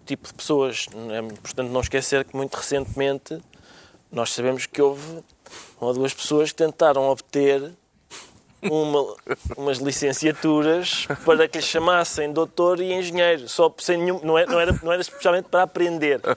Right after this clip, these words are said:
Não era para, para acumular conhecimento científico. Era só para as pessoas lhe dizerem,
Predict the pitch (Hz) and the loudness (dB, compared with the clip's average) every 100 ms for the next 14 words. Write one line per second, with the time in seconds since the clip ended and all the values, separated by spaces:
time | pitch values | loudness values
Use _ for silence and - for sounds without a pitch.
0 | - 123 - 139 170 - 190 180 175 180 | -4 -12 -2 2 2 4 2 2 0 0
1 | 170 180 165 180 185 190 165 175 175 180 | 2 0 2 2 2 -2 -6 -4 -2 -2
2 | - 175 156 147 135 117 139 147 - 190 | -2 -4 -4 -8 -8 -2 2 2 2 2
3 | 190 - 190 190 196 - 202 190 196 208 | 2 4 2 2 0 0 -2 0 -2 -2